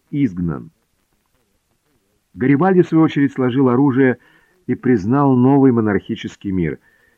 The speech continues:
Седьмого ноября он принял Виктора Эммануила второго в Неаполе, высокомерно отверг предложенные ему официальные почести вместе с пенсией и предпочел стать изгнанником в собственной стране.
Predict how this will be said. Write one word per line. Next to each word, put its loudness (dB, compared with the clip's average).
Седьмого 0
ноября 2
он -2
принял 0
Виктора -2
Эммануила 0
второго 0
в -2
Неаполе, -2
высокомерно 0
отверг -4
предложенные 0
ему -4
официальные -4
почести -4
вместе -2
с -14
пенсией -4
и -2
предпочел -2
стать -4
изгнанником -2
в -20
собственной -6
стране. -6